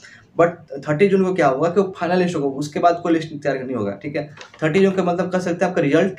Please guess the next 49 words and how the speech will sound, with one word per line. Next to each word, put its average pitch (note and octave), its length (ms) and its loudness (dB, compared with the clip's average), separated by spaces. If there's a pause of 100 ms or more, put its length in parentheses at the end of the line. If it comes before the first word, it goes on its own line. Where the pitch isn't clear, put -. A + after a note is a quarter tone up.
(140)
डे C3 200 0
है, G#2 140 0
ठीक G2 200 -2
है। - 180 -4 (240)
उस E3 180 2
दिन G3 100 2
सब, D#3+ 300 -2
सभी E3+ 360 2
लोग F#3 220 0
का F3+ 80 2
जो D#3+ 140 2
भी E3 160 4
candidate D3 360 0
select E3+ 460 -2
हुए F#3+ 200 4
हैं, G3 100 4
चाहे D3+ 180 2
waiting D3 320 0
list C#3 220 -2
में, G#2 260 -8
दोनों D3 180 0
लोग E3 200 2
का E3 100 4
लिस्ट D#3 500 0
में D3 60 -4
नाम D3 220 2
website D3 480 -2
पर D3+ 60 -6
release C#3 220 0
किया B2 160 -2
जाएगा, A2+ 160 -2
ठीक C#3 80 -6
है। C3+ 60 -6
जो C3 80 -4
आत्मा D3+ 320 0
website D#3 420 0
plus D3+ 260 0
जो C#3+ 220 -4
आत्मा A#2+ 380 -2
की D3+ 80 -2
website D3+ 280 -2
पर D#3 60 -6
release D3 200 0
किया A2 240 -2
ही D3 100 0
जाएगा, D#3 180 0
जाएगा D3+ 180 -2
साथ D3 220 -8
साथ E3+ 140 -2